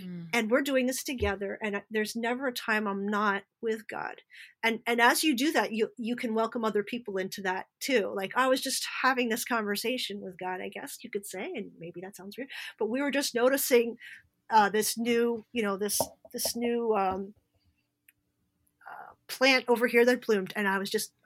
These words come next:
Speaker 1: Yeah.
Speaker 2: appreciating it, and, you know,
Speaker 1: Oh.
Speaker 2: "What do you think?" You know, just where you're just kind of inviting people in to share that love.
Speaker 1: Oh, I love that so much. That's, that's fantastic. Um, last question before we go, and I'm gonna ask this of everybody,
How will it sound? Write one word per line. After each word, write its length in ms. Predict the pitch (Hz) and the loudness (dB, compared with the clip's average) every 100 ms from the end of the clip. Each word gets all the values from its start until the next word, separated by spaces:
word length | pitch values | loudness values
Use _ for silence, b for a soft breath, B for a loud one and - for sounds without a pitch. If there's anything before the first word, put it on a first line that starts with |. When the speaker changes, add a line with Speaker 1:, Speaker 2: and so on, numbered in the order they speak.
| - | -14
Speaker 1:
Yeah. 60 | 185 | -6
Speaker 2:
appreciating 720 | 196 208 - 214 196 196 196 | -2 0 0 0 -2 -2 -4
it, 260 | 190 190 185 | -4 -4 -6
and, 420 | 196 185 180 180 208 | -8 -6 -6 -6 0
you 60 | |
know, 100 | 208 180 | 0 0
Speaker 1:
Oh. 40 | 175 | -4
Speaker 2:
"What 80 | 208 | -2
do 80 | 208 | -2
you 100 | 208 | -2
think?" 260 | 185 180 - 349 403 330 B | -6 -10 -14 -14 -10 -12 B
You 80 | 285 | 6
know, 140 | 262 | 6
just 260 | 277 392 - | 8 6 8
where 80 | 403 | 8
you're 120 | 370 | 8
just 180 | 349 - | 6 4
kind 140 | 349 | 2
of 100 | 311 | 4
inviting 300 | 262 247 262 | 6 6 6
people 300 | 247 240 220 | 2 -4 2
in 100 | 247 | 2
to 60 | 220 | 2
share 200 | - 208 | 0 0
that 200 | 196 185 | 0 -2
love. 260 | 202 233 - _ _ _ _ | -6 -12 -18 _ _ _ _
Speaker 1:
Oh, 160 | 214 202 | 0 0
I 100 | 190 | 0
love 220 | 180 170 | -2 -2
that 180 | 160 - | -2 -2
so 260 | - 170 | -2 -2
much. 360 | 160 147 - - | -2 -6 -8 -8
That's, 300 | 165 - - _ _ | -10 -10 -16 _ _
that's 280 | 156 175 - | -12 -10 -12
fantastic. 600 | - 160 - 139 - 147 - B B 208 | -10 -8 -6 -8 -10 -12 -14 B B -6
Um, 260 | 196 196 185 - | 2 2 2 0
last 280 | 220 269 - | 4 4 4
question 260 | 294 320 | -2 0
before 240 | 277 - 240 | -8 -6 -4
we 100 | 240 | 0
go, 200 | 226 220 | 2 2
and 80 | |
I'm 60 | 208 | 2
gonna 100 | 202 | 0
ask 240 | 175 185 | -2 -4
this 140 | 214 214 | -6 -8
of 100 | 202 | -4
everybody, 760 | 190 180 180 165 160 170 233 | -4 -2 -4 -2 -2 -2 -6